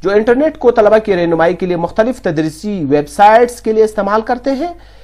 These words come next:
इन वेबसाइट्स में सिमुलेशंस, ट्यूटोरियल्स और सीखने के दीगर जदीद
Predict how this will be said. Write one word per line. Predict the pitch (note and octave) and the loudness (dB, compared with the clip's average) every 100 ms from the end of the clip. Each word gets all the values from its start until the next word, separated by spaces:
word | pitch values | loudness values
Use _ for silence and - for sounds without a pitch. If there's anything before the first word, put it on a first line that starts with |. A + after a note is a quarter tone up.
| - | -10
इन | B3+ D4 C4+ | -4 0 4
वेबसाइट्स | G#3+ G3 - F#3 F3+ F3+ E3+ - D#3 | 4 2 0 2 4 2 -2 -10 -4
में | D3 D3 D#3 - | 0 0 -2 -6
सिमुलेशंस, | - D#3+ C#3 C3+ C#3+ - A#3+ E3+ - - - | -6 -2 0 0 -2 -2 -4 -4 -10 -20 -10
ट्यूटोरियल्स | D3+ C3 F3+ G3+ A#3+ B3+ B3+ - - | -8 -2 0 2 2 0 -2 -12 -8
और | B2 B2+ | -4 -4
सीखने | C3 F3 E3 E3+ | -4 -10 -4 -4
के | E3 C#3+ | -4 -4
दीगर | C3+ C#3+ D3+ | -2 0 0
जदीद | B2 C3+ C#3 F#3+ | -2 -4 -4 -8